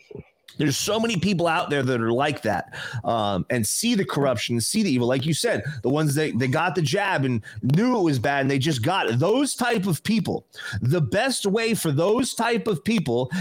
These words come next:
and to get across to those type of people, like, "Hey, listen, I get you don't wanna be political, you don't wanna, uh, get involved, but you see the corruption." The best way for you to fight back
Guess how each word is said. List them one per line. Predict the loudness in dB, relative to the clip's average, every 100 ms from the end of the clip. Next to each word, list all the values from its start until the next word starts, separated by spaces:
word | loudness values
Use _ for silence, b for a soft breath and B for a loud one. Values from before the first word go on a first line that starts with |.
| 0
and | 2
to | 2
get | 2 0
across | 0 -2 -2 0 0 -2
to | -2 0
those | 2 2 0
type | 0 -2 -2
of | -2
people, | 0 2
like, | 0
"Hey, | 2 2
listen, | 0 -2 -4 B B B -2
I | 0
get | 2 2
you | 2 2
don't | 2
wanna | 2 2 0 0 -4 b b b _ _ -4
be | -2
political, | 2 2 2 0 0
you | 2
don't | 2 2
wanna, | 0 2 2 0 -2 _ _ _
uh, | -2 0 2 2
get | 0 0
involved, | 0 2 2 2 0 -6 b -2
but | -2 -2 -4
you | 0 0
see | 0 2
the | 2
corruption." | 0 0 0 -2 -4 -6 B B
The | -2
best | 0 0 -2 0
way | 0 0
for | 0 2
you | 2
to | 0
fight | 0 -2 0
back | 0 0 -2